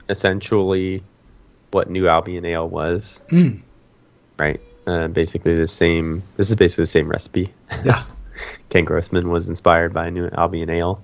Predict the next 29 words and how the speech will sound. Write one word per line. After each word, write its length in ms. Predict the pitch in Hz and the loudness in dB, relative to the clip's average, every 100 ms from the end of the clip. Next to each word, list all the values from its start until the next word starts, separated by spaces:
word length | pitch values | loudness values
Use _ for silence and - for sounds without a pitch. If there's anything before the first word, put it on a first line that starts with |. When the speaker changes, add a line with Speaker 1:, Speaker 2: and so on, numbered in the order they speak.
| - | 4
Speaker 1:
And 340 | 104 95 92 | 6 6 4
one 160 | 101 104 | 4 4
of 100 | 104 | 4
the 120 | 98 | 2
things 680 | 98 95 92 90 92 - - | 2 -2 -2 -6 -6 -8 -4
that 680 | - 87 - - - - - - | 0 0 -2 -10 -14 -12 -10 0
I 80 | 87 | 2
was 160 | 85 | 2
reading 560 | 82 80 80 80 82 117 - | 0 -2 -2 -4 -6 -12 -10
is 80 | 82 | -4
that, 120 | 85 | 0
like, 280 | 82 76 - - | 2 0 -2 0
I 60 | |
don't 100 | 98 | 4
know 280 | 107 98 90 | 6 6 4
if 220 | - 92 | 2 -2
you 220 | 95 87 87 | 0 0 0
know 180 | 85 | 0
much 220 | 87 87 - | 2 0 4
about 360 | 90 85 - | 4 4 2
Greek 480 | - 92 90 - - - _ | 2 4 4 0 -14 -18 _
and 160 | 85 85 | -4 0
Roman 680 | 85 82 85 82 82 85 87 - | 2 4 4 4 2 -4 -8 -2
column 440 | - 85 90 98 | 4 6 4 2
design, 600 | 101 113 104 104 107 110 | 2 4 4 4 4 4
but 140 | 107 - | 2 2
there 140 | 95 | 2
was 360 | 90 85 87 - | 2 0 -2 -8
Doric, 480 | 95 92 98 123 | 0 4 6 4